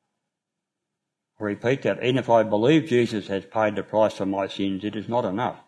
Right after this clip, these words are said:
Lots of people believe Jesus has purchased their redemption on the cross. But the simple good news is,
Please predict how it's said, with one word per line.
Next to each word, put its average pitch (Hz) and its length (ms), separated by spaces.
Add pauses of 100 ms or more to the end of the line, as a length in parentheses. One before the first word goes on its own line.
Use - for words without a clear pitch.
(680)
Lots 175 220
of 135 140
people 131 260
believe 113 420
Jesus 117 360
has 101 180
purchased 120 480
their 101 140
redemption 104 460
on 98 120
the 92 80
cross. - 340 (680)
But 120 120
the 104 100
simple 160 360
good 113 260
news 139 380
is, 120 240